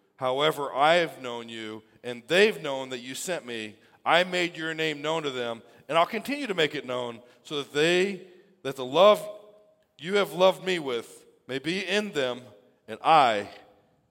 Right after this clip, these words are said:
may be in them." <laughs> Now, that's a mouthful. But Jesus is praying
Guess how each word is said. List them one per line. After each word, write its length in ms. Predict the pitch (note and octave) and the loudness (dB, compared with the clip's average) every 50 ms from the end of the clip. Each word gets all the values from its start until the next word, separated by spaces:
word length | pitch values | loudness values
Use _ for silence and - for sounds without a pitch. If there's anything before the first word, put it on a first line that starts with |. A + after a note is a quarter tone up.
| _ | _
may 140 | A2 A#2+ A#2+ | -10 -10 -8
be 200 | A2+ A#2+ B2 B2 | -8 -8 -8 -8
in 140 | B2 A#2 A2 | -8 -8 -8
them." 220 | G#2 G2+ F#2 F2+ D#2 | -10 -12 -12 -12 -14
<laughs> 60 | - - - _ _ _ _ _ - - _ _ _ _ _ _ - | -16 -18 -20 _ _ _ _ _ -20 -20 _ _ _ _ _ _ -4
Now, 80 | B2+ | -2
that's 160 | C#3+ D#3 - - | -2 0 -2 -2
a 40 | |
mouthful. 680 | D3 D3+ D3+ D#3 E3 D#3 - - A#2 G2+ F#2 F2+ - - - _ _ _ _ _ _ _ _ _ _ _ _ _ _ _ - - - | 0 2 4 4 4 2 0 -8 -8 -8 -8 -8 -10 -14 -20 _ _ _ _ _ _ _ _ _ _ _ _ _ _ _ -20 -8 -2
But 720 | - D#3 D3 C#3+ - - - - - - _ _ _ _ - | 0 2 2 0 -2 -8 -20 -20 -20 -20 _ _ _ _ -6
Jesus 400 | D3 F3 G#3 A3 F3 E3 - C#3+ | -2 -2 -2 -2 -2 -4 -6 -8
is 120 | C3+ - | -8 -10
praying 560 | - - F#3+ F3 F3 D#3+ C#3+ C3 B2 A#2+ A#2 | -8 -4 -4 -2 -2 -2 -4 -8 -10 -14 -18